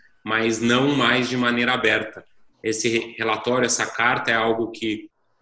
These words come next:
praticamente ninguém no mercado faz e ninguém conseguiu construir esse histórico que nós conseguimos construir. Se você encontrar alguém que tem esse histórico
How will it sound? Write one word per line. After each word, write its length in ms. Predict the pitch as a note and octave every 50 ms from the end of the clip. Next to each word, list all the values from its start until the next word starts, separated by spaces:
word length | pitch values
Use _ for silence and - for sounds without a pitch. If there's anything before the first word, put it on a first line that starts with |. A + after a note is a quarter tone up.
| _ _ _
praticamente 580 | - A#2 A2 - - - A2+ A#2 B2 B2 - C#3
ninguém 320 | B2 A#2 G#2+ G#2 A2+ B2
no 100 | D3+ D#3
mercado 460 | C#3+ C3+ A2+ - - - A#2 G#2+ G#2 G2+
faz 600 | - - G#2+ G#2 A#2 - - - - - - _ _ _ _ _ -
e 60 | -
ninguém 380 | A2+ A2+ A2 A2 A2+ B2 D3 D#3
conseguiu 420 | E3+ C#3+ - - A#2 A#2+ B2 B2+
construir 640 | - B2+ A#2+ G#2+ - - - A2 G#2+ G#2+ A#2 B2+ C3+
esse 200 | C3 B2 - -
histórico 540 | G#2+ - - - A2 A2+ A2 A2 - - _
que 80 | -
nós 220 | G#2+ G#2+ G#2+ - -
conseguimos 680 | - A2+ G#2 G#2 - - G#2 G2+ G2+ G#2 G#2 G#2 G#2
construir. 580 | - - G2+ - - - G2 G#2 G#2+ C3 D#3 - _ _ _ _ _ _
Se 160 | - - -
você 760 | G#2+ G#2+ G#2+ G#2 - - - A#2+ B2+ C3 B2+ A#2 - - - _ _ - - - _ -
encontrar 520 | G#2+ G#2 G#2 A2 A2 G#2 G#2 G#2 A2+ A#2
alguém 520 | A#2 A#2+ B2 A#2 A#2 - A2+ A2+ A2+ A2
que 280 | A2 - A2+ A2 - - -
tem 360 | - B2+ B2+ D3 D#3+ D3+ C#3
esse 200 | B2+ A#2+ - -
histórico 580 | A#2+ - - - A#2+ A2+ A2 A2 A2 G#2+ - A2+